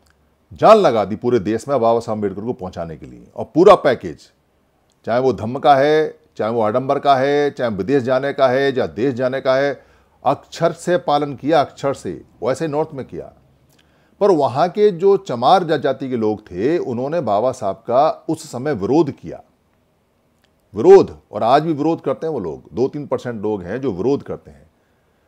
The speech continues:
तो पंजाब के कुछ लोग कहते हैं जी कि बाबा साहब को चमारों ने, क्योंकि वॉल्यूम में लिखा हुआ है कि चमारों, तो चमार पंजाब के लोगों ने विरोध नहीं किया, वहाँ तो बाबा साहब पहुँच ही नहीं पाए।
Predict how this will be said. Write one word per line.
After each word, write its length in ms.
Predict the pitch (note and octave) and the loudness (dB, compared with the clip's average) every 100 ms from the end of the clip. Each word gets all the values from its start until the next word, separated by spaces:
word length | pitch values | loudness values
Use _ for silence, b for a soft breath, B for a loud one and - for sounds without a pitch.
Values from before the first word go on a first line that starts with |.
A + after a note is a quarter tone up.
| _ | _
तो 60 | A#2+ | -10
पंजाब 440 | A#2+ B2 B2+ C3 | -6 -2 4 4
के 80 | C#3 | 2
कुछ 180 | C#3 B2 | -4 -2
लोग 200 | C3+ B2+ | -2 0
कहते 280 | B2 A#2 B2 | -4 -2 -6
हैं 100 | B2 | -6
जी 120 | C3 | -4
कि 60 | A#2+ | -2
बाबा 300 | F#2+ A2 B2 | 0 0 0
साहब 300 | A#2 G#2+ G2+ | -2 -6 -4
को 120 | A#2 | -8
चमारों 340 | A2 F#2+ G2+ | -6 -4 -4
ने, 80 | G#2+ | -6
क्योंकि 220 | A#2+ C3 | -8 -6
वॉल्यूम 280 | A#2 A#2+ D3 | 0 0 0
में 100 | D3 | -2
लिखा 180 | C3+ C3+ | -2 0
हुआ 240 | B2+ B2 | 0 0
है 180 | A#2 A2 _ - | -2 -8 _ -18
कि 60 | |
चमारों, 400 | G2+ G2+ A2 A#2+ | -12 -6 -4 -6
तो 160 | - F3 | -6 -10
चमार 500 | - A#2+ G2+ B2+ F3 | -8 -10 -2 2 0
पंजाब 500 | - A#2+ G#2 C3+ D#3 | -2 -6 2 4 4
के 100 | F#3+ | 2
लोगों 220 | F3 F3 | 0 0
ने 80 | F#3 | -2
विरोध 220 | E3+ F#3 | 0 0
नहीं 100 | E3+ | 0
किया, 120 | E3 | -2
वहाँ 220 | D#3 C3+ D#3 | -2 -2 -4
तो 80 | |
बाबा 220 | D#3+ D#3 E3 | 2 2 2
साहब 180 | F3 - | -2 -4
पहुँच 220 | C3+ D#3 | -4 -4
ही 60 | G3+ | -6
नहीं 100 | F#3 | -6
पाए। 300 | F#2 D#2 | -6 -8